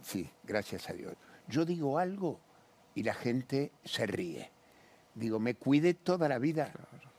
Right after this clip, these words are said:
Speaker 1: para llegar así a los setenta y cinco.
Speaker 2: ¿A los qué?
Speaker 1: Setenta y cinco.
Speaker 2: No es verdad.
Speaker 1: Sí.
Speaker 2: No, si vamos a
Speaker 1: Arranqué
Speaker 2: empezar
Speaker 1: el
Speaker 2: así, no.
Speaker 1: cuarenta y ocho.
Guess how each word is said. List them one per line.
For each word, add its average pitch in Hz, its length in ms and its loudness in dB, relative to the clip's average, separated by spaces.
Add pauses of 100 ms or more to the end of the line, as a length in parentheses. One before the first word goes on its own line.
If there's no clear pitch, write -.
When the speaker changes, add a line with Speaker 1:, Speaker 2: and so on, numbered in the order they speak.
Speaker 1:
para 110 200 2
llegar 107 340 2
así 117 500 0 (600)
a 101 80 0
los 104 140 -2
setenta 120 420 -4
y 98 60 -8
cinco. - 520 -14 (520)
Speaker 2:
¿A 92 100 2
los 87 160 -2
qué? 139 340 -2
Speaker 1:
Setenta 113 540 -2
y 104 60 -4
cinco. - 260 -12
Speaker 2:
No 110 100 2
es 110 60 2
verdad. 98 320 2 (300)
Speaker 1:
Sí. - 60 -8 (420)
Speaker 2:
No, 92 240 2
si 107 140 -4
vamos 139 160 4
a - 20 2
Speaker 1:
Arranqué 156 140 0
Speaker 2:
empezar 131 180 4
Speaker 1:
el 123 60 4
Speaker 2:
así, 131 220 4
no. 147 120 6
Speaker 1:
cuarenta - 260 2
y - 60 -16
ocho. - 80 -18